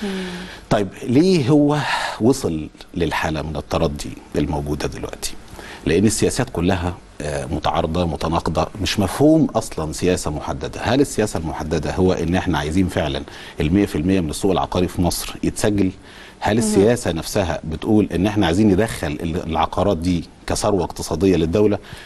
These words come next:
Speaker 2: هو ده الكلام اللي المفروض إن إحنا هنطرحه يعني بشكل، آه، و-، في تسلسل شوية عشان الفكرة توصل حتى للمشاهدين.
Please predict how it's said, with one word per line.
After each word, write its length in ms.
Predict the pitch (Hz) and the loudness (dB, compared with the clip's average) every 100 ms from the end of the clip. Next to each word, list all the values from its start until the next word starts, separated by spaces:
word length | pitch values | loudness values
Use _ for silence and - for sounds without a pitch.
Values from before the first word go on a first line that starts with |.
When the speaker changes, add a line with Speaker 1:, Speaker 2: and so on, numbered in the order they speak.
| - - | -4 2
Speaker 2:
هو 120 | 127 | 4
ده 100 | 110 | 2
الكلام 400 | 107 98 98 104 | 0 0 0 0
اللي 180 | - 85 | -2 -4
المفروض 360 | 82 - 104 | -4 0 0
إن 80 | 90 | 2
إحنا 220 | 95 104 | 0 0
هنطرحه 460 | 87 80 - 123 139 - - - - - - - | 0 0 0 0 -4 -8 -20 -20 -20 -20 -16 -4
يعني 460 | 65 82 76 76 - | 2 2 2 0 -2
بشكل، 400 | 82 - 120 - - - - | 0 0 0 -4 -10 -14 -6
آه، 180 | - 80 - | -4 -4 -2
و-، 100 | 90 - - - | -4 -2 -6 -4
في 140 | - 139 | 2 2
تسلسل 460 | - 131 123 101 | 2 2 0 0
شوية 160 | 87 110 | 0 2
عشان 300 | 98 - 85 | 2 -2 -4
الفكرة 340 | 76 113 98 | -2 -2 0
توصل 320 | 90 104 - 76 | 4 2 2 -2
حتى 240 | 98 - | -2 -2
للمشاهدين. 500 | 76 78 76 65 - | -4 -4 -4 -6 -10